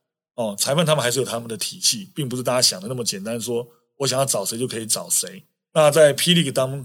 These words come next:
当他们的第一年，当然他们在找裁判的过程当中，呃，已经很尽力了啦。我觉得他们找了裁判也，我觉得也都是一时之选。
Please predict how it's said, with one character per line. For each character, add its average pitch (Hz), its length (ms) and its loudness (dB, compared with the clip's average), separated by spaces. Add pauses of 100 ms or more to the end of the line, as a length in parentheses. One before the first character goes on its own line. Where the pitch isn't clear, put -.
(100)
当 143 440 -4 (280)
他 - 100 -6
们 143 120 -2
的 131 80 0
第 147 200 -2
一 147 60 -2
年， 104 240 -6
当 127 140 -2
然 113 100 -4
他 120 80 -2
们 120 100 -6
在 120 120 -2
找 101 200 -2
裁 107 200 -6
判 127 120 -2
的 117 80 -8
过 117 200 -4
程 107 100 -6
当 110 160 -6
中， 110 260 -8 (460)
呃， 110 300 -6
已 123 80 -10
经 151 160 0
很 110 160 -6
尽 131 260 -2
力 127 140 -4
了 90 120 -10
啦。 92 140 -14
我 113 100 -14
觉 120 140 -4
得 131 140 0
他 135 100 0
们 135 140 -2
找 107 180 -2
了 101 100 -4
裁 110 160 -4
判 123 180 -4
也， 101 120 -6
我 104 180 -10
觉 127 120 -6
得 147 80 -2
也 113 100 -4
都 120 140 -6
是 131 80 -8
一 139 160 -8
时 - 160 -2
之 131 200 -6
选。 107 220 -2